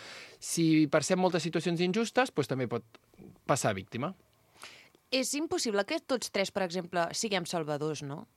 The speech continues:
Speaker 1: No, no és impossi-,
Speaker 2: Podem
Speaker 1: és a,
Speaker 2: ser-ho
Speaker 1: dins
Speaker 2: tots
Speaker 1: d'un
Speaker 2: tres.
Speaker 1: conflicte
Speaker 2: Tu, nosaltres tres tenim un conflicte.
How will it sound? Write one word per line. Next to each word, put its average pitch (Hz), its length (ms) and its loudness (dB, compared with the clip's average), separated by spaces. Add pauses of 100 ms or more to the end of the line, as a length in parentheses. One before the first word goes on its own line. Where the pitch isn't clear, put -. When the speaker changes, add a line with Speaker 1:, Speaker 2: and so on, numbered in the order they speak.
(120)
Speaker 1:
No, 87 240 -2
no 98 80 -8
és - 80 -8
impossi-, 127 320 0
Speaker 2:
Podem 170 300 8
Speaker 1:
és 247 60 6
a, 170 100 10
Speaker 2:
ser-ho - 100 2
Speaker 1:
dins 262 160 4
Speaker 2:
tots 226 80 8
Speaker 1:
d'un 214 160 6
Speaker 2:
tres. 202 160 8
Speaker 1:
conflicte 180 640 4 (240)
Speaker 2:
Tu, 311 180 -2
nosaltres 330 460 4
tres 359 160 4
tenim 294 160 2
un 262 100 0
conflicte. 175 640 -4